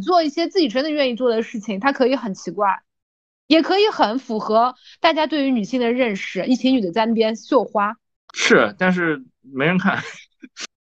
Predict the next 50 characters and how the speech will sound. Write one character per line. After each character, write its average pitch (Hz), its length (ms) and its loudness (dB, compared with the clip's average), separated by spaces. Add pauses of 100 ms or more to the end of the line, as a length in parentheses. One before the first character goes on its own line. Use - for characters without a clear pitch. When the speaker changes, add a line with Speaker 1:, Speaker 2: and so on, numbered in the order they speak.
(480)
Speaker 2:
就 175 120 2
你， 151 280 2
你 151 140 2
要 175 200 6
有 135 120 2
话 170 200 2
题 135 120 -16
性 147 160 -14
的 127 80 -16
话， 120 200 -4
嗯。 - 1600 -10
Speaker 1:
<laughs> - 60 4
你 415 60 8 (100)
好 294 240 4 (160)
讨 285 340 0
厌。 320 260 0 (340)
<laughs> - 360 -16
一 370 120 2
群 311 220 2
女 320 80 4
的 233 100 2
如 240 80 0
果 277 120 4
逛 294 220 0
鸭 294 140 0
店 294 200 -2
不 214 140 -14
过 330 260 4
审。 208 260 -6 (1080)
Speaker 2:
我 113 160 -8
觉 117 100 -2
得 135 120 2
我 107 160 -4
会 127 140 2
想 - 180 -8
看。 - 200 -10 (200)
Speaker 1:
<laughs> - 1200 -2
Speaker 2:
呃， 151 140 -2
这 180 120 -12
个 156 120 -4
东 175 120 -6
西 190 100 -4
本 92 240 -10
质 208 180 -2
啊， 98 140 0
Speaker 1:
嗯。 92 40 -8
Speaker 2:
就 127 80 -12
是 131 80 -6
其 - 160 -18
实 156 380 -2